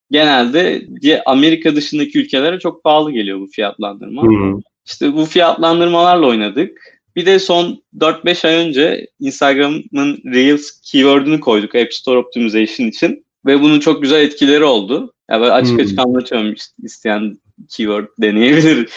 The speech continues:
Speaker 1: <laughs> şey olarak, sıkıntı yok. O keyword koyduk uygulamanın adına. Bir anda uygulama çok stabil gidiyordu. Yani çok gelir getirmiyorken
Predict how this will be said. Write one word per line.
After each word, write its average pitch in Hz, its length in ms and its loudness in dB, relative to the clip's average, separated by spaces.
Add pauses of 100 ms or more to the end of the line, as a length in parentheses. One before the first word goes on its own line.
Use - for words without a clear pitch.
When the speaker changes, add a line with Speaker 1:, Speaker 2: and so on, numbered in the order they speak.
Speaker 1:
<laughs> - 200 -20
şey 113 100 0
olarak, 117 320 0
sıkıntı 110 420 -12
yok. 143 140 -6 (280)
O 143 120 0
keyword 165 460 2 (260)
koyduk 117 560 -2 (200)
uygulamanın 113 520 -2
adına. 113 460 -2 (260)
Bir 214 120 2
anda 175 540 2
uygulama 165 540 2
çok 170 220 -4
stabil 160 380 0
gidiyordu. 104 400 -4
Yani 101 220 -2
çok 127 240 -12
gelir 123 260 -2
getirmiyorken 127 840 -4